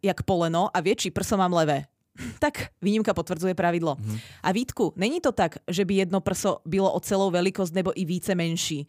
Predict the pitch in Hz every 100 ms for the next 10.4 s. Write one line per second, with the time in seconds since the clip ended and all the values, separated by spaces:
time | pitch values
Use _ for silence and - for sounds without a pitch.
0 | - - 226 262 269 277 262 247 233 214
1 | 214 302 233 156 165 160 151 147 160 175
2 | 185 240 240 202 190 - 185 170 175 170
3 | 131 147 190 233 226 220 262 240 220 240
4 | 220 220 156 214 226 - 240 185 196 180
5 | 160 151 180 240 233 233 226 220 202 190
6 | 202 226 208 - 180 208 196 - 170 170
7 | 170 175 175 185 175 175 185 127 151 170
8 | 190 - 147 165 151 135 147 139 135 156
9 | 151 135 123 - 143 139 147 156 135 120
10 | 120 - 277 -